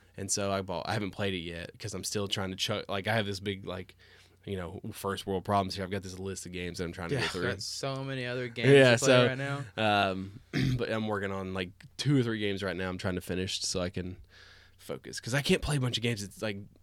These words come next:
Speaker 1: at once, you know. I gotta have, like, one at a time.
Speaker 2: So you're busy at work right now, right?
Speaker 1: I am.
Speaker 2: So you're not, like,
Speaker 1: And that's,
Speaker 2: able to really.
Speaker 1: and that's the pr-, that was the, my
Speaker 2: Yeah.
Speaker 1: next point is, like,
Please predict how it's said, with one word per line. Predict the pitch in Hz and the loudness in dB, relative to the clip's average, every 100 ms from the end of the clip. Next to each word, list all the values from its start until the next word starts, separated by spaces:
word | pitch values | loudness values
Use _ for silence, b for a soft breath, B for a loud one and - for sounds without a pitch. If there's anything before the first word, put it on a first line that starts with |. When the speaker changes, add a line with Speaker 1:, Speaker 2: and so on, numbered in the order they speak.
| - _ - - | -20 _ -18 -10
Speaker 1:
at | 95 92 - | -10 -10 -14
once, | 104 113 104 82 - | -10 -6 -6 -6 -6
you | 98 | -4
know. | |
I | 101 | -2
gotta | 110 110 117 | 0 0 0
have, | 110 | -2
like, | 101 | -2
one | 104 104 104 | -4 -4 -4
at | 95 | -6
a | 92 | -8
time. | 92 90 85 | -12 -12 -4
Speaker 2:
So | 165 | 2
you're | 196 | 2
busy | 143 127 120 | 2 -2 -4
at | 104 | -4
work | 107 95 | -4 -4
right | 92 90 | -6 -8
now, | - - | -10 -12
right? | 50 - - B - | -12 -14 -20 B -4
Speaker 1:
I | 156 | 4
am. | 226 320 277 101 | 8 10 8 6
Speaker 2:
So | 131 | 2
you're | 123 | 0
not, | 131 123 | 0 0
like, | 120 117 - | -2 -4 6
Speaker 1:
And | 185 | 8
that's, | 240 | 8
Speaker 2:
able | 165 117 | 6 -4
to | - 113 | -8 -8
really. | 113 107 107 | -8 -6 6
Speaker 1:
and | 190 | 12
that's | 220 202 | 12 12
the | - | 10
pr-, | 185 208 | 10 12
that | 160 165 | 12 10
was | 156 | 6
the, | 156 165 | 4 8
my | 156 | 10
Speaker 2:
Yeah. | 180 | 10
Speaker 1:
next | 196 - | 8 8
point | 135 131 | 8 8
is, | 123 | 4
like, | 123 117 - | 4 4 0